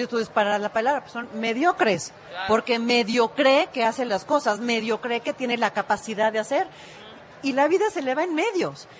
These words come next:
Speaker 1: Entonces, por supuesto que hay que poner fechas, objetivos, de una manera muy claro, y no puedes fingir lo que no, o sea, lo que no tienes a-, adentro de ti, la seguridad, la felicidad,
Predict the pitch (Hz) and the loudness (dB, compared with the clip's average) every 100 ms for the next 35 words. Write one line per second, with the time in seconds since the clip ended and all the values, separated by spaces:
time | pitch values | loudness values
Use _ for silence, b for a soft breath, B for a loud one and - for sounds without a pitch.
0 | B 247 254 302 294 311 - B - 285 | B -12 -4 -2 -2 -4 -8 B -2 -2
1 | 294 294 320 370 370 320 240 226 226 254 | -2 0 0 -2 -4 0 2 0 -2 -4
2 | 247 - 214 202 208 202 247 - - - | -4 -4 -8 -4 -2 -2 -4 -12 -20 -20
3 | - 233 226 240 220 - - 196 - 175 | -2 0 2 2 0 0 -8 -8 -6 -6
4 | 226 226 202 202 202 B B 226 226 208 | -2 0 0 -2 -6 B B -4 -2 2
5 | 208 214 208 247 254 214 202 254 302 B | 2 2 -2 -4 0 2 2 2 -2 B
6 | B 240 247 294 349 - 285 262 311 277 | B -6 -2 0 0 0 0 2 -2 -4
7 | - 233 214 - 247 403 466 - 208 220 | -6 -8 -8 -4 0 0 -2 -8 0 2
8 | 220 240 220 226 220 - 202 - - B | 2 -2 -2 -4 -4 -2 -2 -2 -14 B
9 | B 220 226 262 254 277 311 320 302 - | B -4 -2 -4 -6 -4 -2 -4 -4 -2
10 | 196 190 - 190 190 240 254 233 214 190 | 0 0 0 -2 0 -2 -2 0 0 -2
11 | 214 202 196 190 180 185 190 190 196 190 | -4 -4 -4 -4 -4 -2 4 4 4 0
12 | - 170 160 190 185 190 | -6 -10 -8 -2 2 2